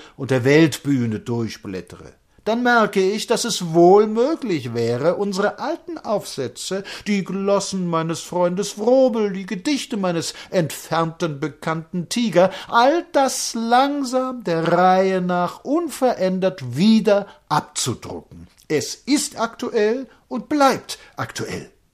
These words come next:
Der preußische Subalternbeamte, Berliner Polizei, die Zensur,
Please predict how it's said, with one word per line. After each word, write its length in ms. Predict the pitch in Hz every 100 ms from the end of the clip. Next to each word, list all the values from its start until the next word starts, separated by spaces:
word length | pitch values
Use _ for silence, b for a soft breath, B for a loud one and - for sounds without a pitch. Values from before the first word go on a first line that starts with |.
| B B -
Der 180 | 277 262
preußische 840 | 233 220 233 240 233 233 - 226
Subalternbeamte, 1500 | 139 175 190 - 160 160 - 120 92 80 - - 80 - 104
Berliner 600 | 180 190 214 247 233 220
Polizei, 920 | - 220 214 214 - 196 175 175 170 B B 214
die 100 | -
Zensur, 800 | 233 220 160 151 156 135 131